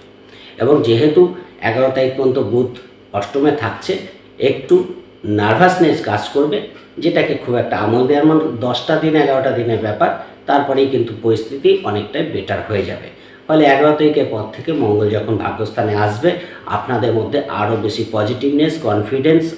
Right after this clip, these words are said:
আরও বেশি আত্মবিশ্বাস আপনারা কিন্তু দেখতে পারবেন। বা সেই জায়গা থেকে ভালো ফল পাচ্ছেন। আপনাদের মধ্যে যে অজানা একটা ভয় কাজ করলো, সেটাও কিন্তু কেটে যাবে, সেই জায়গা থেকেও বেটার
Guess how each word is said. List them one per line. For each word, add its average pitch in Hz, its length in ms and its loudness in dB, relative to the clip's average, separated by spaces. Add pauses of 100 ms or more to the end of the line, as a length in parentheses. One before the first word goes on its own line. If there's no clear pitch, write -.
আরও 104 260 -2
বেশি 110 320 -2
আত্মবিশ্বাস 123 880 0 (220)
আপনারা 104 400 -2
কিন্তু 104 300 -2
দেখতে 120 320 -6
পারবেন। - 240 -18 (1300)
বা 147 120 4
সেই 147 200 2
জায়গা 147 200 4
থেকে 151 220 -2 (120)
ভালো 113 220 -2
ফল 120 180 0
পাচ্ছেন। 110 300 -4 (480)
আপনাদের 160 360 2
মধ্যে 156 200 2
যে - 200 -2 (540)
অজানা 151 300 4
একটা 156 280 0
ভয় 131 220 4
কাজ 135 180 0
করলো, 127 220 -2
সেটাও 135 320 0
কিন্তু 147 300 0
কেটে 127 220 -2
যাবে, 120 260 0 (520)
সেই 101 120 -8
জায়গা 117 200 -2
থেকেও 139 280 -2
বেটার 135 280 0